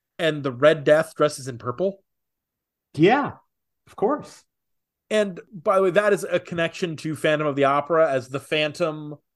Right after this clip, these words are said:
Speaker 1: appears in both the book and the musical and everything as the Red Death at a celebration at the opera. So it's,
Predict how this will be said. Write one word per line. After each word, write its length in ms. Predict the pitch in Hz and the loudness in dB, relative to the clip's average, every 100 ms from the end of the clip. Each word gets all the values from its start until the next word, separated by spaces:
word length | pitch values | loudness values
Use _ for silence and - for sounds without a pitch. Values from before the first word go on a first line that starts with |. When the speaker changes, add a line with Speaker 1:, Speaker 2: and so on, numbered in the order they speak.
| _ _ - | _ _ -6
Speaker 1:
appears 840 | 151 - - 160 151 147 143 139 131 _ | -6 -6 -6 -2 0 0 -2 -6 -14 _
in 540 | 180 160 151 147 139 135 _ _ | -4 -2 -2 -6 -10 -12 _ _
both 220 | 175 151 - | 0 0 -2
the 80 | |
book 320 | 151 170 165 - | 0 2 0 -4
and 320 | 165 156 151 135 | -6 -4 -4 -6
the 120 | 131 _ _ _ _ - | -8 _ _ _ _ -14
musical 420 | 151 156 139 143 | -6 -6 -4 -6
and 60 | 127 | -6
everything 240 | 127 120 _ _ - | -8 -12 _ _ -6
as 180 | 175 160 | 0 0
the 120 | 139 | 0
Red 340 | 143 156 151 131 | 0 2 0 0
Death 400 | 151 139 123 - _ - | -2 -2 -4 -12 _ -12
at 360 | 165 139 127 - - | -2 0 -2 -4 -4
a 260 | 123 117 | -2 -2
celebration 760 | 113 - 156 131 147 143 - 127 | -4 0 0 2 -2 -2 -6 -12
at 120 | 117 | -6
the 100 | 131 | -4
opera. 420 | 123 120 - 78 - _ _ _ _ _ | -2 -4 -8 -20 -20 _ _ _ _ _
So 420 | - 139 127 123 123 | -2 0 0 -4 -8
it's, 180 | 139 | -10